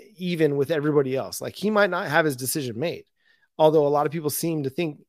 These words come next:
David Stone's leaning toward Oklahoma. Man, no, only, only he knows where his heart's at on this front. And so Michigan State could very well be still a serious contender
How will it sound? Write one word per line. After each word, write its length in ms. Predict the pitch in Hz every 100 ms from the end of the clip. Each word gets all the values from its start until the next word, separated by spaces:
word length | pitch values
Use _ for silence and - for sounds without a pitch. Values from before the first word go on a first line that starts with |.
| -
David 260 | 143 143 131
Stone's 300 | 156 135 120
leaning 420 | 131 165 156 135
toward 260 | - 156
Oklahoma. 600 | 135 131 123 220 202 127 _ _ _ _ _ _ _ 208
Man, 160 | 156 165 214
no, 340 | 202 160 240 208
only, 420 | 202 269 196 185
only 240 | 196 233
he 180 | - 208
knows 460 | 160 156 113 110 143
where 140 | 135
his 160 | 135 123
heart's 360 | 131 - -
at 220 | 113 95 _ _ _
on 140 | 123 120
this 140 | 110
front. 280 | - 113 92 _ _ _
And 100 | 123
so 80 | 202
Michigan 300 | 202 233 202
State 260 | - 202
could 120 | 151 135
very 180 | 160
well 220 | 151 160 139
be 180 | 135
still 300 | 123 - 180
a 40 | 127
serious 380 | - 147 127 -
contender 580 | 123 156 147 117 101